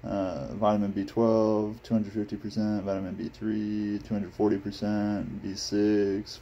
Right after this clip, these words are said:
four ninety percent B twelve. You got the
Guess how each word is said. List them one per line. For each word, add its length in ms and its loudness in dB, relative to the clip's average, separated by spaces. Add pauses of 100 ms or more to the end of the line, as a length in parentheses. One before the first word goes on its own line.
four 320 4
ninety 380 0
percent 480 -4
B 160 -8
twelve. 640 0 (3000)
You 140 0
got 500 4
the 580 0